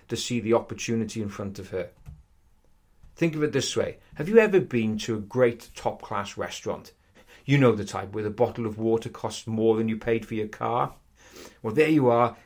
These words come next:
sitting in opulent surroundings, soothing piano music playing in the background,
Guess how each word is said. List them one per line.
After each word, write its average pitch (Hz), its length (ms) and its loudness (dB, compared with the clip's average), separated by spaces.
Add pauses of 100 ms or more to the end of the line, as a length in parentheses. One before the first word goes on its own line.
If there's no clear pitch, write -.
sitting 131 440 -2
in 113 180 0
opulent 151 420 -2
surroundings, 131 920 0 (200)
soothing 127 680 -2
piano 123 400 0
music 117 480 -2
playing 120 360 0
in 120 80 -2
the 117 80 -2
background, 110 680 -4